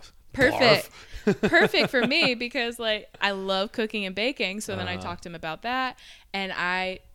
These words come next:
Speaker 2: was just so obsessed with him. So anyways, become, like, a good member of this friend group. And all the time, like, there are a bunch of guys in this group. One hits on me,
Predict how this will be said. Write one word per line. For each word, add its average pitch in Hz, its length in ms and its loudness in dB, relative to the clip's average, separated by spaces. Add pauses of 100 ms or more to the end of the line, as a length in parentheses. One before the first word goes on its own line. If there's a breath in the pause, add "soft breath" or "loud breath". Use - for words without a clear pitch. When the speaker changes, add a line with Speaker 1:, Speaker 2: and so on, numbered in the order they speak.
(460)
Speaker 2:
was 190 340 -6
just 165 400 -10
so 156 560 -10 (1040)
obsessed - 480 -12
with - 120 -20
him. - 240 -20 (300 soft breath)
So 214 200 -6
anyways, 240 340 -2
become, 220 320 -8
like, 196 300 -8 (340)
a 247 160 0
good 190 340 -4
member 175 300 -8
of 170 140 -10
this 170 180 -8
friend 254 340 -6
group. 175 400 -4 (520 soft breath)
And 190 320 -4 (180)
all 196 220 0
the 262 100 -2
time, 214 300 -4
like, 180 260 -6 (460)
there 196 320 -4
are 190 80 -10 (100)
a 180 60 -6
bunch 254 240 -6
of 208 40 -6
guys 156 220 -6
in 151 80 -12
this 147 160 -12
group. 151 300 -8 (640)
One 185 560 -6
hits - 320 -10
on 151 240 -6
me, 156 180 -12